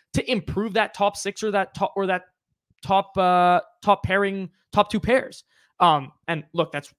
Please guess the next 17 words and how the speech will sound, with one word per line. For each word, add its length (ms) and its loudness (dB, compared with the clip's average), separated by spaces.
rel-, 360 0
probably 360 0
unlikely 480 -6
that 180 -8
they'll 160 -4
try 240 -6
and 80 -6
improve 260 -10
their 120 -6
decor 420 -8
considering 640 -6
the 100 -2
internal 340 -4
competition 500 -6
they 120 -4
have 180 0
already. 480 -4